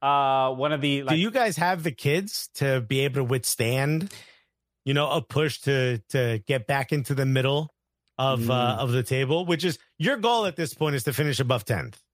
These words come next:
Speaker 1: Right. No, b-, no, they do not. They, Everton do not <laughs> have those. E-, Ellis Sims, uh, was, was the forward in this game. He, uh, one of the younger,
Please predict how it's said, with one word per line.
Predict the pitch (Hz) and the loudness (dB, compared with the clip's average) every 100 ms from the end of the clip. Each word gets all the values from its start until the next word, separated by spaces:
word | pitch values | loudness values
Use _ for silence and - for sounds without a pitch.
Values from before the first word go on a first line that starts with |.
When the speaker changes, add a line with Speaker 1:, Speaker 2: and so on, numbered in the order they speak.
| _ _ _ _ - | _ _ _ _ 0
Speaker 1:
Right. | 160 110 - | 0 0 -6
No, | 131 175 135 | 0 2 2
b-, | 120 131 | -2 -4
no, | 151 135 | 0 2
they | 117 127 | 2 0
do | 127 | 0
not. | 120 101 - - | 0 0 -4 -4
They, | 117 - 67 | -4 -4 -4
Everton | 120 113 123 | -4 -2 -2
do | 110 | 0
not | 110 | 0
<laughs> | - | 0
have | 185 - - 139 | -2 -4 -4 -4
those. | 160 131 - | -4 -4 -6
E-, | 269 214 165 180 | -6 -2 -2 0
Ellis | 175 208 196 | 2 2 0
Sims, | - 185 214 202 - | 0 0 2 -2 -2
uh, | 143 135 131 131 | 2 4 2 0
was, | 113 117 | -4 -8
was | 135 - 117 | -6 -4 -4
the | 113 | -4
forward | - 160 165 156 | 0 2 2 0
in | 139 | -2
this | 127 | -4
game. | - 165 196 202 - - | -2 0 0 -2 -10 -12
He, | - 139 139 135 139 | -2 0 2 0 0
uh, | 135 123 120 120 - - | 0 2 2 0 -4 -6
one | 113 135 | -2 0
of | 139 | 0
the | 127 123 | -2 -2
younger, | 117 120 139 135 135 135 | -2 0 0 0 0 0